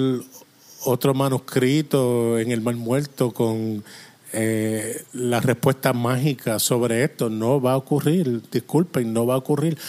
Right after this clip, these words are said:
¿Por qué estamos esperando? ¿Por qué estamos argumentando en esa sala de corte cuando sabemos que la respuesta no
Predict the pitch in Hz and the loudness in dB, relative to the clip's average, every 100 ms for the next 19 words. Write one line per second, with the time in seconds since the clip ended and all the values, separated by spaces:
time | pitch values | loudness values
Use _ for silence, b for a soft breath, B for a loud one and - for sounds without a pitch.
0 | B - 135 131 151 - 143 156 160 - | B -6 -4 -2 -4 -4 -4 0 0 0
1 | 151 135 160 135 123 - 131 - 135 147 | -2 -2 -2 -2 -4 -2 -6 -2 -2 0
2 | - 143 131 135 131 123 120 131 151 151 | 0 -2 0 -2 -2 -4 -4 -4 -2 0
3 | 135 B B - 117 123 123 143 - - | -2 B B -6 -2 0 0 0 0 0
4 | - 135 131 147 143 131 123 - 131 160 | 0 0 0 0 0 0 -2 0 2 2
5 | - 117 - 131 120 117 - 120 110 113 | 0 -4 0 0 0 -2 -2 -2 -2 -2
6 | 131 151 147 - B B B B _ - | -2 -2 -4 -6 B B B B _ -2
7 | 123 120 120 120 120 - 131 135 - 117 | -2 0 -2 -2 -4 -2 -2 -2 -2 -2
8 | 113 117 143 | -2 -2 -2